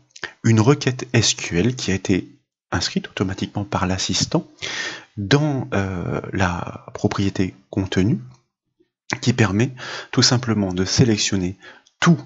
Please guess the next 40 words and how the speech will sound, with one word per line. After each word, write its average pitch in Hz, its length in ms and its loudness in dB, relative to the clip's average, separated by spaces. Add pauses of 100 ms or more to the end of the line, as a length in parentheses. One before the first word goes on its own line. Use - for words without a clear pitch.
(360)
les 104 140 4
informations 95 500 0
du 90 100 0
champ - 220 0
client 90 260 0
I 90 100 2
D, 165 180 2
c'est-à-dire 87 580 -2 (340)
les 95 140 2
identifiants, 95 540 0
à - 60 2
partir 127 380 0
de 104 80 -2
la 95 120 -4
table 101 240 2
client. 101 260 -2 (380)
Eh 101 40 2
bien, 156 120 6
nous 156 160 8
allons 127 100 6
répliquer 113 460 2
exactement 110 720 2
la 98 80 0
même 92 200 -2
chose, 185 360 -2 (400)
mais 98 80 0
en 95 100 2
adaptant 95 380 2
la 87 100 -4
table 127 400 2 (540)
pour, 123 480 4 (100)
euh, 90 380 -2
récupérer - 580 -2
le 127 140 2
champ - 200 0 (120)
produit 90 340 0
ref. - 460 -2 (580)
Donc, 123 420 2
nous 101 120 0
sélectionnons 104 680 2